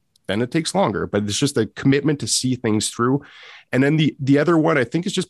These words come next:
is being very positive. Uh, I mean, we all know people that, that are negative and, and, you know, they, they, they always have a problem to every solution. Uh, I, I try to be the opposite. I, I just, I wanna be a, a, as optimistic and,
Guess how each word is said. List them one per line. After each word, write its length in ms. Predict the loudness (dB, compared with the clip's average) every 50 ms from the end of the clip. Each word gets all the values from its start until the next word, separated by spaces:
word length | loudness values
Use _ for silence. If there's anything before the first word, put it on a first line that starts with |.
| _ _ _
is 140 | -8 -8 -6
being 240 | -2 0 0 0 2
very 180 | 2 0 0
positive. 640 | -2 -2 -4 -4 -4 -4 -4 -6 -6 -8 -8 -12 -8
Uh, 240 | -4 -2 -2 -2 -2 -4 -8 -20 -18 -12 -4
I 80 | 0 2
mean, 160 | 2 4 4
we 120 | 4 4
all 120 | 4 4 4
know 160 | 2 2 2
people 320 | 2 0 -2 0 2 2
that, 220 | 2 0 0 0 -2
that 120 | 0 0
are 60 | 0
negative 560 | 2 0 0 0 0 0 2 2 0 0 0 -2
and, 320 | -2 0 0 -2 -2 -2
and, 260 | -4 -4 -4 -4 -6 -8 -6 -4
you 100 | 0 0
know, 60 | 2
they, 180 | 2 2 0
they, 220 | 0 0 -2 -4 -2 _
they 100 | -2 0
always 220 | 2 2 2 2 2
have 320 | 0 0 -2 -2 -6 -10 _ -20 -20 -20 _
a 80 | -12 -12
problem 480 | -8 -4 -2 -2 0 0 2 2 2
to 60 | 2
every 160 | 0 0 0 -2
solution. 720 | -2 -2 -2 -2 -2 -2 -2 -2 -2 -2 -2 -4 -4 -8 -10
Uh, 360 | -6 -2 -2 0 0 -2 -4 -4 _ _ _ -20 -20 -20 _ _ -6
I, 280 | -4 -2 0 0 0 0 0 -2
I 120 | -4 -4
try 240 | -2 -2 -2 0 0
to 60 | 0
be 120 | -2 -4
the 120 | -4 -2 -4
opposite. 500 | -2 -2 -4 -4 -4 -4 -4 -4 -4 -4 -2
I, 160 | -2 -2 0
I 140 | 0 0 0
just, 260 | 0 0 -2 -2 -8 -20 -20 -10 -4
I 80 | 0
wanna 260 | 0 2 2 2 2 2
be 440 | 4 4 6 6 6 4 2 0 _ _ -12 -8
a, 260 | -8 -8 -8 -10 -10 -4 -2
a, 140 | -2 0 0
as 220 | 0 -2 -2 -2 -4 -4
optimistic 800 | -4 -4 -4 -2 0 2 2 2 0 0 0 -2 -2 -2 -4 -10 -4
and, 600 | -2 0 0 2 2 2 2 2 2 0 -2